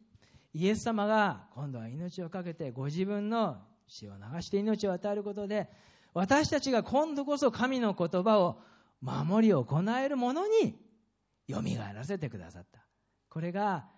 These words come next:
イエス様の新しい契約です。ですから、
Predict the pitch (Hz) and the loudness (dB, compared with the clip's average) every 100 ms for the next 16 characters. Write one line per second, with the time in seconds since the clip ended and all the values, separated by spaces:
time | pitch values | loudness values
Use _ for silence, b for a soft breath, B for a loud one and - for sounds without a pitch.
0 | B B - 92 87 87 101 92 95 95 | B B -14 -12 -12 -10 -8 -8 -8 -10
1 | 95 156 110 107 95 92 - - - _ | -6 -6 -6 -8 -10 -12 -18 -20 -20 _
2 | _ _ _ _ 175 180 180 175 180 - | _ _ _ _ -18 -14 -10 -6 -6 -6